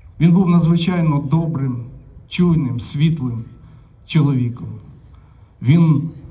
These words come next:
робив все задля того, аби його кохана дружина була щасливою.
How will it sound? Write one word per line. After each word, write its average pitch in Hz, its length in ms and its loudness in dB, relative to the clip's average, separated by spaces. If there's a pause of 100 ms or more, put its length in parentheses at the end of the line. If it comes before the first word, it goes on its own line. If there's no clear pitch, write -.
робив 156 320 2
все 180 360 0
задля 139 460 -2
того, 147 320 0
аби 135 240 0
його 135 340 2
кохана 135 480 -4
дружина 120 460 -2
була 117 400 -4 (100)
щасливою. 104 680 -8